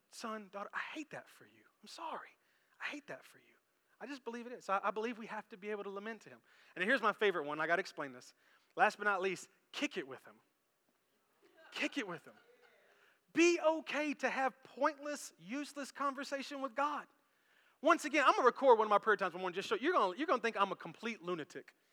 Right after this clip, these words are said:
'Cause I'll be walking, I'll be like, Man, God, I don't know. Like, should I play tennis? Like, I don't know. Like,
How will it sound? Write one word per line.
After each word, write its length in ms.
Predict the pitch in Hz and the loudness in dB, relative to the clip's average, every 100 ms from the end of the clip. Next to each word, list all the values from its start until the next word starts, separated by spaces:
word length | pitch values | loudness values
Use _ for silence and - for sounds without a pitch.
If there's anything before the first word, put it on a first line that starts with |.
| _ - - | _ -20 2
'Cause 120 | 269 | 8
I'll 100 | 320 | 8
be 120 | 294 | 8
walking, 340 | 247 262 240 | 8 8 8
I'll 80 | 226 | 6
be 80 | 208 | 8
like, 200 | 208 190 | 8 6
Man, 200 | 247 254 | 4 6
God, 160 | 247 262 | 4 4
I 60 | |
don't 160 | 202 127 | 0 -2
know. 340 | 135 165 165 - | 0 0 -2 0
Like, 240 | 160 147 - _ _ _ | 2 2 -4 _ _ _
should 180 | - 208 | -2 0
I 60 | 403 | 2
play 220 | 208 349 | 2 0
tennis? 480 | - 427 427 - - _ _ - | 0 -2 -4 -8 -20 _ _ -14
Like, 120 | 370 | -8
I 40 | |
don't 140 | 381 156 | -4 -4
know. 240 | 135 170 _ _ 190 | -4 -6 _ _ -6
Like, 160 | 202 | -6